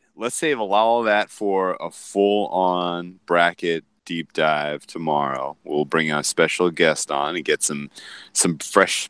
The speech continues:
perspective and some fresh takes on some of the, uh, college basketball madness that's about to ensue. Big week for the degenerate community. Um,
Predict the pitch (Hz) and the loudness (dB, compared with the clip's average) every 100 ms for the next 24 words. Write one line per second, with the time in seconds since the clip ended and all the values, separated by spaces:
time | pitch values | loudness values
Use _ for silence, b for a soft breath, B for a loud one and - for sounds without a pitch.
0 | - - - - - - 104 104 90 78 | 2 2 4 2 2 2 -2 -2 -4 -8
1 | 82 73 - 92 - - 95 95 - 82 | -8 -4 0 0 0 0 0 0 -2 -2
2 | 78 85 80 78 73 80 76 78 78 76 | 0 -2 -2 -6 -4 -2 2 4 4 2
3 | 78 - 80 80 - 80 80 - - 82 | 0 0 0 0 0 0 0 -4 -2 -2
4 | 80 78 80 92 - - - 80 78 - | 0 -2 -2 -4 -8 -10 -4 -2 -2 -4
5 | 78 73 - 80 90 - - 135 120 117 | -8 -8 -4 -2 -2 -6 2 4 6 4
6 | - 78 73 71 76 76 71 65 76 71 | 0 -6 -6 -10 -10 -10 -12 -16 -14 -10
7 | 69 76 _ b b b - 92 92 92 | -8 -8 _ b b b 0 0 2 0
8 | 90 87 85 | -2 -4 -8